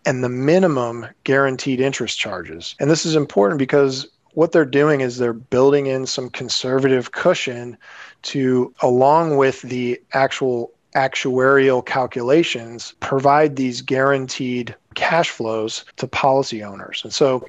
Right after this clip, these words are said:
the recent Dave Ramsey thing where he came out and he, he basically kind of tried to bash dividends as a return of premium, where you're essentially overpaying and you're just getting the money back. One of the difficult things out there is, you know,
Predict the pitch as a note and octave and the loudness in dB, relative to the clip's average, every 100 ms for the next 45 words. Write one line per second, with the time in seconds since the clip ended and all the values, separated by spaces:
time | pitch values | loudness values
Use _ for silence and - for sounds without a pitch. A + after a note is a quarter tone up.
0 | - C#3+ C#3 C#3+ D3 D3+ B2 C#3 B2+ C3 | 0 2 4 2 0 0 2 2 2 2
1 | C#3 C#3+ B2+ - B2+ B2 B2 D3 D3 C3+ | 0 0 -4 -6 -6 -4 -2 0 0 -2
2 | C3 B2+ C3 C3+ C3+ - - B2+ C3 - | 0 -2 -2 -4 -8 -8 -8 -8 -4 0
3 | C3 - B2+ A#2+ - B2+ A#2+ G#2+ - - | 0 2 0 -2 -2 -2 -2 -6 -8 -2
4 | B2 A2+ G2 B2 B2 B2+ - A#2+ C3 C3 | -2 -2 0 2 2 0 -4 -2 0 2
5 | B2 A#2 A#2 A#2+ A2+ A#2 A2 G#2 - C3 | 0 -4 -8 -8 -8 -8 -8 -8 -4 -4
6 | A#2 - - D3 C#3+ A#2+ A2+ A2 C3 B2 | -4 -6 0 2 2 -2 -6 -4 2 4
7 | B2 B2 A#2+ A#2+ - C#3 C3+ B2 B2 C3+ | 4 2 0 0 0 0 -2 -6 -4 0
8 | C3 C3 A#2 - D3 C#3+ A#2+ A2+ A2+ - | 0 0 -2 2 4 2 0 -8 -14 -12
9 | C3+ B2+ A#2+ A#2 C3+ C3 B2+ A#2+ A#2+ A#2+ | -10 -6 -4 -2 0 0 -2 -6 -6 -4
10 | A#2 A2+ C#3+ - - - - - - - | -2 2 2 0 -10 -20 -20 -20 -16 -2
11 | F3 F#3+ D#3 D3+ D#3 D3+ C3 D3 D3 C3+ | 2 4 6 4 2 2 2 0 0 2
12 | A#2+ A#2+ B2 A#2+ A#2+ A2+ - D3+ C3 A#2+ | 0 0 0 0 -2 -6 -12 -8 -6 -8